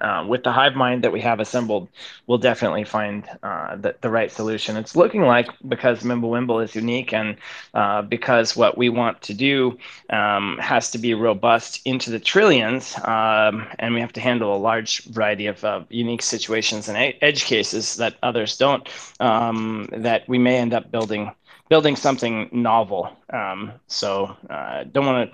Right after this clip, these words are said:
give too much specific detail on that, but it's, it's a huge, huge area, um, of focus. Essentially, E one, um, once we have that ability to wrap Epic into tokens and bridge off,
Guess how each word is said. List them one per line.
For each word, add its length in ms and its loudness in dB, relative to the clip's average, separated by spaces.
give 160 6
too 120 4
much 120 4
specific 460 0
detail 300 2
on 140 2
that, 240 0
but 100 -2
it's, 360 -10
it's 180 -6
a 40 -6
huge, 360 0
huge 540 -2
area, 640 -2
um, 420 -6
of 140 -4
focus. 460 -4
Essentially, 520 -2
E 140 8
one, 560 6
um, 600 4
once 320 2
we 100 0
have 260 2
that 140 2
ability 360 0
to 160 -6
wrap 720 -2
Epic 340 -2
into 380 -2
tokens 540 -4
and 240 -6
bridge 480 0
off, 380 0